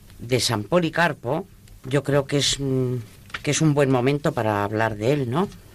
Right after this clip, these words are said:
Sobre todo porque en la definición de martirio, el catecismo de la Iglesia Católica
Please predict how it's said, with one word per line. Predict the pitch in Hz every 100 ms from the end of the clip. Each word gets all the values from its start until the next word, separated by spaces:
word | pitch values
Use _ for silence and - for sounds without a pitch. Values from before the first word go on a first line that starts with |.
| - -
Sobre | 135 131
todo | 135 135 143
porque | 160 131 120 117 107 107 - - -
en | 127
la | 127 120
definición | 123 117 120 143 143
de | 147
martirio, | 135 120 190 196 208 226 - - -
el | -
catecismo | - 113 120 156 147 139
de | 127
la | 120
Iglesia | 120 135 135 131
Católica | 135 - 160 151 -